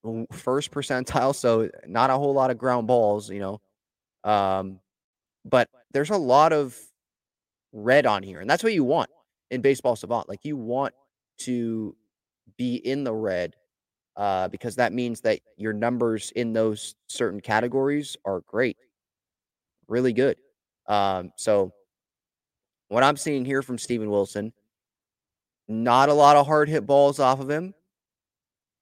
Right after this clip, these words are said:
X E R A, I think that means, like, field or park adjusted E R A, I think. Eighty-first percentile, h-, hard hit percentage, eighty-fifth percentile, extension,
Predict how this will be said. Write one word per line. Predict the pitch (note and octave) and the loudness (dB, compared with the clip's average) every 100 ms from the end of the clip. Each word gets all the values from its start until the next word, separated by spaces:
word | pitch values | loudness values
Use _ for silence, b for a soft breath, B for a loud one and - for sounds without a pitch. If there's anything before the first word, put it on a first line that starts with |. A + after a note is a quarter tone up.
| _ - | _ 0
X | B2+ - - | 0 0 -2
E | D3 | 2
R | C3+ C3 | 4 4
A, | C3 C#3+ | 4 4
I | |
think | A#2 C3+ - | 0 -6 -6
that | A#2+ | -6
means, | B2 A#2+ | -6 -6
like, | G#2+ F#2+ | -6 -8
field | - A#2+ B2 C3 | -8 -4 -2 -2
or | - | -6
park | G2+ - B2 C3+ | -6 -2 -2 -2
adjusted | A#2+ B2+ B2 B2+ | -4 -4 -4 -6
E | C3 | -2
R | C3 C3+ | 0 0
A, | C#3 D3 - _ - | -2 -4 -10 _ -10
I | |
think. | B2+ C#3 - _ _ _ _ _ _ _ _ | -8 -10 -14 _ _ _ _ _ _ _ _
Eighty-first | B2 C3 A#2 C#3+ C#3 | 2 2 2 -2 -2
percentile, | - C#3 C3+ C3 C3 B2+ B2+ B2 _ _ _ _ | -6 -4 -4 0 0 2 2 0 _ _ _ _
h-, | - - _ | -18 -18 _
hard | C3 C3+ C#3 | -2 0 2
hit | C#3 | 0
percentage, | C3+ C3 B2 B2 A2+ | -2 -6 -2 -2 -4
eighty-fifth | A2+ A#2+ G#2+ C#3 C3+ | -4 -4 -2 -4 -6
percentile, | B2+ A#2+ B2+ A#2 A#2 A#2 A#2 - | -8 -6 -6 -4 -2 0 -2 -4
extension, | - - - A#2 B2+ D3 D#3 | -10 -10 -4 -4 -4 -6 -6